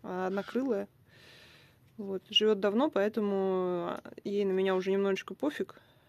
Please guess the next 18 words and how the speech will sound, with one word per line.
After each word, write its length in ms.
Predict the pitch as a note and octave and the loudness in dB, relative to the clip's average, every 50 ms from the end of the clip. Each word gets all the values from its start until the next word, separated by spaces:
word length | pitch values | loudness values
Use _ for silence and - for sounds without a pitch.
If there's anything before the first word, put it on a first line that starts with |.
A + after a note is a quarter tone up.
| _ _ | _ _
Ну, 80 | - C#4 | 0 4
не 160 | C#4+ C4 C4 | 6 8 8
то, 100 | C4 C4 | 8 6
что 140 | - - G#3+ | 6 6 4
она 80 | G3 G3+ | 4 6
меня 200 | G3+ G3 G3+ A3 | 6 6 8 8
любит, 240 | D#4 G4+ D4+ - | 8 8 6 4
она 140 | F#3+ F#3 F#3+ | 4 2 4
меня 340 | G3+ G#3 G3 F#3 F3+ F3 F3 | 4 4 4 4 2 2 2
и 40 | F3 | 2
не 180 | F3+ F#3 F#3 | 0 0 2
любит, 320 | A3 D#4+ F#4+ A#3+ F#3+ - - _ _ | 2 4 4 2 0 0 -6 _ _
но 320 | - G#3 A#3+ C4 A#3 G3+ | -6 -4 -2 -2 -2 -2
просто 340 | G#3+ - G#3 G#3+ - - F3+ | -2 -4 -6 -6 -6 -6 -6
она 340 | F#3 F#3+ F#3+ F#3+ F3+ F3 F3+ _ - - - - - - - - - - - - | -4 -2 -2 -2 -4 -4 -6 _ -20 -20 -20 -20 -20 -20 -20 -20 -20 -20 -12 -12
пофигистична, 800 | A3+ - - A3+ G3 A3 A3 - - F#3+ E3+ - - E3 E3+ F3+ - | -12 -4 -2 0 0 0 -4 -2 -8 -6 -6 -6 -8 -8 -8 -10 -12
скажем 380 | - - F3+ F3 F3 F3+ F3 | -12 -10 -8 -8 -8 -8 -10
так. 300 | F3+ - - F3 - - | -10 -10 -12 -12 -12 -16